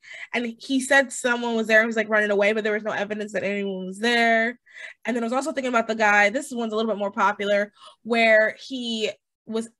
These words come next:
he hurt his ear or something like that, and he was in the airport, and they told him that he had to, he was approved from a doctor or something like that.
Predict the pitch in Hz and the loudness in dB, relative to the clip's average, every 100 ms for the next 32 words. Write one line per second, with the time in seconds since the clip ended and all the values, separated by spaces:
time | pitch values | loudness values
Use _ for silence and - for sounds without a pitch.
0 | _ _ 226 220 - - 359 339 392 311 | _ _ -10 -8 -6 2 2 4 -2 -4
1 | 233 220 220 226 220 214 202 226 196 190 | -2 0 0 -2 -2 -2 -2 -2 -2 0
2 | 190 - - - - - 220 220 208 262 | -2 -4 -12 -20 -8 -4 -2 -4 -4 -4
3 | 320 277 254 233 233 240 220 208 208 - | -2 0 0 0 -2 0 2 2 2 -2
4 | 214 196 202 254 254 269 294 262 254 - | -6 -6 -6 -4 -4 -2 -2 -2 -4 -6
5 | 220 202 190 208 220 190 220 208 214 208 | -2 0 0 -2 -4 -4 2 4 2 0
6 | - 208 190 190 - _ _ 254 220 214 | -2 0 0 -2 -6 _ _ -10 -8 -10
7 | - 320 330 330 285 233 214 233 233 233 | -4 -4 -2 -2 -2 0 0 0 -6 -6
8 | 226 208 202 196 | -2 0 2 0